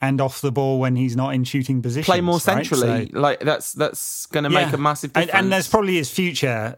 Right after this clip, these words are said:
Speaker 1: um, but we can use him in wide areas if it's, if it's not, or he can play up top in a two if United play in that kind of system in some games.
Speaker 2: Yeah.
Speaker 1: So, yes,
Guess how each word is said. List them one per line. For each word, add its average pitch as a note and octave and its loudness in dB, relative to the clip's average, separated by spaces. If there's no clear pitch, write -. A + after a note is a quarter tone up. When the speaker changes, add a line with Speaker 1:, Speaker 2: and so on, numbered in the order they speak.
Speaker 1:
um, A#2+ -4
but B2+ -2
we B2 -2
can C3 -2
use B2 0
him A#2+ -2
in A2+ -2
wide A#2 -2
areas A2+ -4
if A#2+ -4
it's, - -10
if A#2+ -4
it's C3+ -4
not, D3+ 0
or A2 -2
he A2+ -2
can A2 -2
play A#2 -2
up C3 -4
top - -4
in A#2 -2
a A2+ -4
two A#2+ -2
if A#2+ -8
United A#2 -4
play B2 -2
in A2+ -2
that B2 -4
kind A#2 -2
of A2 -4
system C3 -2
in G#2+ -6
some G#2 -6
games. G2 -6
Speaker 2:
Yeah. A#2 0
Speaker 1:
So, B2+ -2
yes, B2+ -2